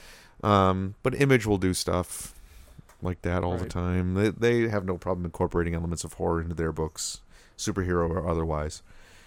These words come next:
Speaker 1: Um, yeah. I think that's, I
Speaker 2: Yeah.
Speaker 1: think, I think that ending on a good note. Walking
Speaker 2: Yes.
Speaker 1: Dead, I guess, is your most prominent
Speaker 2: New
Speaker 1: example
Speaker 2: one,
Speaker 1: today.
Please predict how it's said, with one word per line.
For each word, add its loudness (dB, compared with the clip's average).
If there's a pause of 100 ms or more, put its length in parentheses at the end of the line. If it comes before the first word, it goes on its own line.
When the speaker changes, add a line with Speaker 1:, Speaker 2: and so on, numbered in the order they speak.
(220)
Speaker 1:
Um, -8 (160)
yeah. 2 (1000)
I -20
think -10
that's, -2
I 4
Speaker 2:
Yeah. 4
Speaker 1:
think, 2
I 6
think 4
that 8 (120)
ending 4
on 6
a 6
good 8
note. 2
Walking 4
Speaker 2:
Yes. 4
Speaker 1:
Dead, 10
I 8
guess, 4
is -6
your 0
most 0
prominent 0 (760)
Speaker 2:
New 4
Speaker 1:
example 8
Speaker 2:
one, 6
Speaker 1:
today. 4